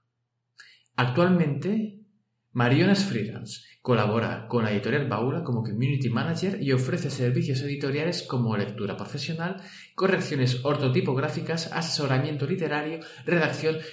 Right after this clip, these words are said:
copywriting, edición y traducción del inglés, francés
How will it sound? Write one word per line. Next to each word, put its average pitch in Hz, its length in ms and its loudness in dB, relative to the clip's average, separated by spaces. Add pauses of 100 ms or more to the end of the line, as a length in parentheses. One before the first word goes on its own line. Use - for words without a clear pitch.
copywriting, 156 880 2 (400)
edición 151 560 4
y 196 60 6
traducción 113 580 0
del 95 100 -4
inglés, 104 640 -4
francés - 720 -4